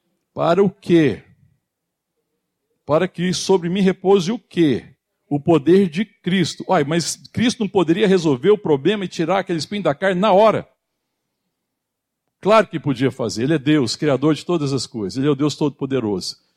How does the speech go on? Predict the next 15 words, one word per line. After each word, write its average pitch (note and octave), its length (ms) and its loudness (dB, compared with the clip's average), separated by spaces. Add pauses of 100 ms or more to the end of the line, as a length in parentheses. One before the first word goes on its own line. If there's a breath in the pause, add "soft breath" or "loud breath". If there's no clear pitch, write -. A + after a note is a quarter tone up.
(200)
Que G#3 100 -6
poder F#3 400 2
é F3 100 0
esse, E3 340 0
irmão? F2 200 -12 (840)
Para D#3 140 2
que E3 120 -8
em D#3 40 -2
mim F3+ 180 0
repouse E3+ 640 4 (120)
em D3 40 -4
mim F3+ 340 0
o F3+ 100 0
poder F3 520 4
de F#3 400 -2